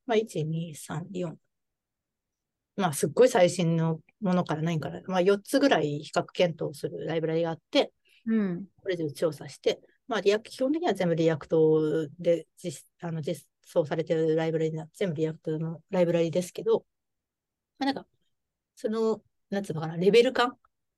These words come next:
Speaker 2: うん。
Speaker 1: ここね、もうビューの形で用意されているものから、なんかエーピーアイみたいな形で叩いてね、みたいな。で、ビューを自分たちで作ってね、みたいな状態の。
Speaker 2: うんうん。
Speaker 1: あ、まあ、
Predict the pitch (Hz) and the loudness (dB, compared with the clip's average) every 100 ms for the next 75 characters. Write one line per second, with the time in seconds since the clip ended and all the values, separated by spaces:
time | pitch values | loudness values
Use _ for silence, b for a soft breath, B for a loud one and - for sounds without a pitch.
0 | _ 214 214 196 165 _ 277 269 208 202 | _ 2 2 2 -2 _ 4 6 4 2
1 | 151 208 294 302 392 269 269 269 247 240 | 4 6 8 8 6 4 2 2 2 2
2 | 202 160 147 156 160 160 165 147 170 170 | 2 0 -2 -2 -2 -4 -4 -2 0 0
3 | 147 b b b - 233 202 240 254 269 | 0 b b b -6 -2 4 4 4 4
4 | 277 185 165 160 156 147 160 - 185 - | 4 4 -2 -2 -6 -6 -8 -10 -4 -2
5 | 220 170 175 175 175 156 156 - _ - | 0 0 0 -4 -4 -4 -6 -12 _ 0
6 | 196 247 269 269 254 247 247 185 147 - | 2 4 4 4 0 -4 -4 -4 -6 -8
7 | 180 160 160 190 185 160 165 165 - _ | -4 -4 -4 -4 -4 -4 -4 -4 -6 _
8 | 175 185 175 170 165 220 - _ b b | -4 -2 0 -2 -2 -4 -6 _ b b
9 | b 214 196 170 185 170 165 - 202 208 | b -2 0 0 -2 -2 -4 -4 -2 0